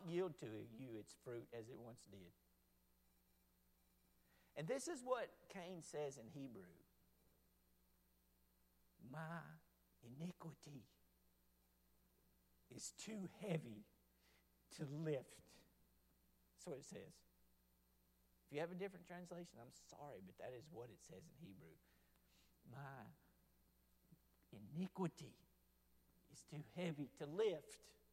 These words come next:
What does God say?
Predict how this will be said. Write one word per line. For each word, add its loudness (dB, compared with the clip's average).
What -6
does -10
God 0
say? -10